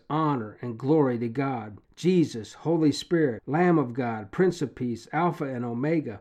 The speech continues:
Word of God, Lion of Judah, King of Kings, Lord of Lords. I worship you,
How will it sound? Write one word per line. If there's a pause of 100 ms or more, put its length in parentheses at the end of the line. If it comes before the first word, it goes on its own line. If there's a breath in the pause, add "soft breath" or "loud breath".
(160 soft breath)
Word
of
God,
Lion
of
Judah,
King
of
Kings,
Lord
of
Lords. (340 soft breath)
I
worship
you,